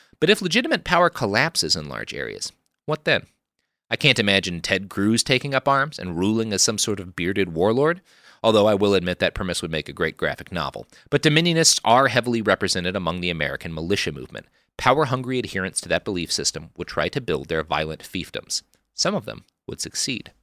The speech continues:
Now, if Syria's experience is any kind of guide, these extremist groups would probably have trouble exercising total control over a very large area,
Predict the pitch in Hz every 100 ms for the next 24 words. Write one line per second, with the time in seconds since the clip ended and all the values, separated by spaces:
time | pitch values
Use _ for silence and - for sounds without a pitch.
0 | _ _ _ _ _ _ - 135 135 139
1 | - - 240 190 147 - - 135 127 123
2 | 107 113 117 123 113 104 92 78 80 85
3 | 95 - - - 127 - 76 - - -
4 | 80 95 107 110 110 - 71 78 - -
5 | 92 - 69 76 78 - 98 104 - 104
6 | - 71 53 52 80 80 76 76 76 73
7 | - - - - - -